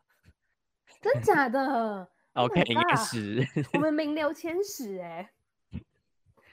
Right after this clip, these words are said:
Speaker 2: 诶，不是啊，你不觉得这样很好吗？就是我们因为就是学校那个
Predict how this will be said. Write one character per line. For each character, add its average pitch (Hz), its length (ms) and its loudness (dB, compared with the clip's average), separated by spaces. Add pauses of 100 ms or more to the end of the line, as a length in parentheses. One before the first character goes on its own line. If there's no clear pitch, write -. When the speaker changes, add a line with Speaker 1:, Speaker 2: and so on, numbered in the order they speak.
(380)
Speaker 2:
诶， 156 100 4
不 160 120 2
是 262 60 4
啊， 262 60 8
你 170 60 4
不 160 100 -2
觉 170 120 0
得 156 60 4
这 180 60 2
样 185 120 4
很 139 140 -4
好 156 200 2
吗？ 104 180 -2
就 123 60 -10
是 165 80 -6
我 156 80 -4
们 113 140 -6
因 120 100 -6
为 131 180 -2
就 123 140 -10
是 123 380 -8
学 - 300 -4
校 113 260 2
那 110 120 -4
个 101 400 -6